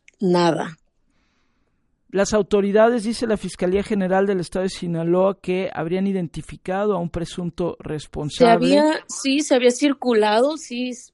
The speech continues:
Speaker 1: eh, me enteré, porque apenas así, me enteré por medio de redes sociales.
Speaker 2: Ujú.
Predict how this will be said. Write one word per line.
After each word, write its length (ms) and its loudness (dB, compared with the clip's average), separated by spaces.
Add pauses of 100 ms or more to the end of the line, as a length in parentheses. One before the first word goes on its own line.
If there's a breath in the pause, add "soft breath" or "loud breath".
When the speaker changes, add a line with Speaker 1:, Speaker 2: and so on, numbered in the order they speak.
Speaker 1:
eh, 320 -12
me 160 0
enteré, 500 2
porque 280 -12
apenas 400 -4
así, 320 -12 (640)
me 100 -6
enteré 380 0
por 260 -4
medio 280 0
de 120 2
redes 300 -2
sociales. 760 -4
Speaker 2:
Ujú. 380 -10